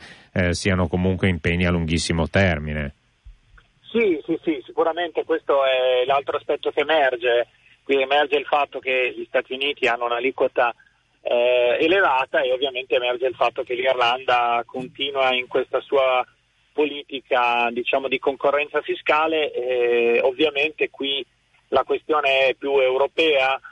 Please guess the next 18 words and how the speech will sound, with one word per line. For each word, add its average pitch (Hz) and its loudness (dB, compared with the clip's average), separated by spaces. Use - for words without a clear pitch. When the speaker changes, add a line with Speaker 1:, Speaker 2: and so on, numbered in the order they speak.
Speaker 2:
nel 117 -10
senso 127 -4
che, 131 2
come 123 -4
sappiamo, 123 -2
da 113 -2
trenta 127 0
anni 123 -4
ormai 117 0
gli 123 -4
sforzi 139 0
fatti 131 -2
dalla 120 0
Commissione 123 -10
europea, 123 2
le 120 -2
diverse 120 -2
proposte 131 0